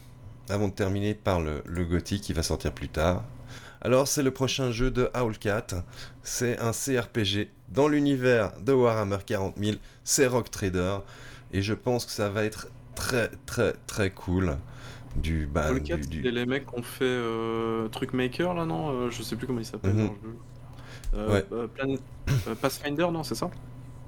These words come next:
Speaker 1: Ouais. Et, euh, bah, ça, on se réjouit. Bon, bah, eff-, effectivement, une, une réalisation un peu datée, mais, mais c'est du C R P G, ça va être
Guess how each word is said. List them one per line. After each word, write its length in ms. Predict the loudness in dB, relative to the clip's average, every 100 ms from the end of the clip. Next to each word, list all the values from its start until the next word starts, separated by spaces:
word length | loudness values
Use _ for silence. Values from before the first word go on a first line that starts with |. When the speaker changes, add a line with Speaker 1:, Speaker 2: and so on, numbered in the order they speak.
| -14 -14 -12 -12 -12 -14 -2
Speaker 1:
Ouais. 140 | 4 4 2 -12 -14 -12 -10 -8 -10 -14 -2
Et, 180 | 2 4
euh, 160 | 4
bah, 160 | 4 2
ça, 140 | 2
on 80 | 2
se 80 | 2
réjouit. 260 | 0 2
Bon, 200 | 2 2
bah, 100 | 4
eff-, 160 | 2 0
effectivement, 600 | -6 -6 -8 -6 -2 0
une, 120 | 2
une 220 | 0 0
réalisation 600 | 0 0 0 0 -2 0 -2
un 60 |
peu 180 | 0 0
datée, 400 | 0 0 0 0
mais, 220 | 0 0
mais 140 | -2 -2
c'est 180 | -2
du 100 | -2 -2
C 200 | 0 0
R 80 |
P 160 | 0 -2
G, 240 | 0 -2
ça 300 | -2 -4 -4
va 160 | 0 0
être 240 | 0 -4